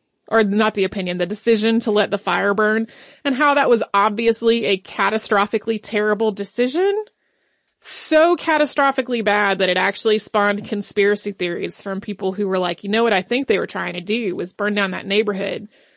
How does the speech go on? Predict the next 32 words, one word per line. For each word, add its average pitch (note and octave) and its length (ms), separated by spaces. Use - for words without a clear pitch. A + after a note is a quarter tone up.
so - 160
they G3+ 160
could G3+ 160
take G#3+ 240
it G#3+ 80
over, G#3+ 420
all F3+ 240
of F3 80
it, F3 160
and F#3 160
gentrify F#3 640
it." - 100
Like, F3+ 340
that G3 160
obviously G#3 480
didn't G3 300
work G3+ 200
out G#3+ 380
if G#3+ 120
<laughs> - 340
that C#4+ 260
was C4 220
part A#3+ 400
of A3+ 160
the A3+ 80
covert G#3+ 480
plan, G#3+ 360
because G#3+ 280
the G#3 100
rebuilding G3+ 720
was G#3 180
such - 320